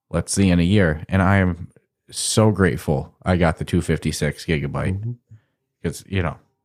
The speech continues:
Speaker 1: again, maybe two years ago, games were only a hundred megabytes. Nah, th-, this game's ten, ten gigs, you know?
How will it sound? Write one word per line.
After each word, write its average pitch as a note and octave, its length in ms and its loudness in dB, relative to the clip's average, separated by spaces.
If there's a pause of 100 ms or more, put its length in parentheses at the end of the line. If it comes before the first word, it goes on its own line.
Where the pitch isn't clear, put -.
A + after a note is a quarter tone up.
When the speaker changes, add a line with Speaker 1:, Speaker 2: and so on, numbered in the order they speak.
Speaker 1:
again, G#2 280 4
maybe B2 360 4
two C3 180 2
years B2+ 300 4
ago, G#2 500 4
games G2 320 2
were G2 140 0
only F#2+ 220 2
a F2+ 60 0
hundred F2+ 260 -2
megabytes. E2+ 540 0
Nah, F2 400 2 (840)
th-, F2+ 180 -4
this G#2 180 2
game's G#2 320 2 (200)
ten, G#2 440 2
ten A2+ 220 2
gigs, G#2 500 0 (260)
you E2 100 -2
know? E2+ 240 0